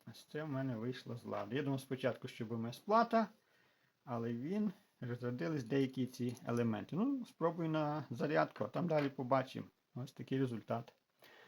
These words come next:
Таким сьогодні у нас було відео. Отже, всім дякую за увагу. До нових відео на моєму каналі. Ну, а ця Б М С-ка, відповідно, плати, ну, буде в резерві, ще десь, десь знадобиться.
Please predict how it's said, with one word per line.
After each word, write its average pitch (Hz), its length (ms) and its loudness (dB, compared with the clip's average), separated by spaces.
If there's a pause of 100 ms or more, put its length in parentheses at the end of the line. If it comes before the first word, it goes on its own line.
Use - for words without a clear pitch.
(380)
Таким 220 300 4
сьогодні 170 380 4
у - 20 4
нас 165 140 4
було 156 260 6
відео. 113 380 6
Отже, 127 280 2
всім 135 380 2
дякую 113 500 6
за 110 200 4
увагу. 214 800 6
До 156 200 2
нових 123 360 4
відео 175 280 0
на 131 120 2
моєму 135 500 0
каналі. 104 640 0
Ну, 170 280 0
а 151 60 -2
ця 143 260 4
Б 113 120 0
М 123 160 2
С-ка, 113 400 -2
відповідно, 107 840 -6 (680)
плати, 175 400 -2
ну, 170 180 -2
буде 170 420 -2 (200)
в 101 360 -6
резерві, 135 560 4 (200)
ще - 240 -2
десь, 110 280 -8 (360)
десь 113 320 -8
знадобиться. 127 680 4